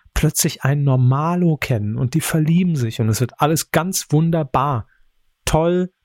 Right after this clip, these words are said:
toll, toll. Ja,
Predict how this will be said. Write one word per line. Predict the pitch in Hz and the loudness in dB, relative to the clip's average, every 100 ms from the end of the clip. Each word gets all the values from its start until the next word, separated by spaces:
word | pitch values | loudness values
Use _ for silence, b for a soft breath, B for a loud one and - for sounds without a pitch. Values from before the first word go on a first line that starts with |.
| - | -6
toll, | - 143 143 143 - _ | -2 0 0 -2 -6 _
toll. | - 107 90 - _ _ - B B B B B B B B B B B B B - | -2 -2 -4 -12 _ _ -20 B B B B B B B B B B B B B 0
Ja, | 151 92 | 0 -2